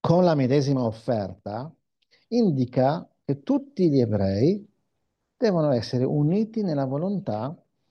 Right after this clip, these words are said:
di realizzare gli scopi nazionali che tutti devono sentirsi censiti, mettendo da parte i propri interessi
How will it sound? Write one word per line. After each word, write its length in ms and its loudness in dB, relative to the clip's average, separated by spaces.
di 260 0
realizzare 680 0
gli 100 -10
scopi 580 -8
nazionali 1200 -4
che 220 -2
tutti 300 0
devono 380 4
sentirsi 720 -4
censiti, 1040 -2
mettendo 800 0
da 180 -2
parte 420 -2
i 60 -10
propri 300 -8
interessi 760 -6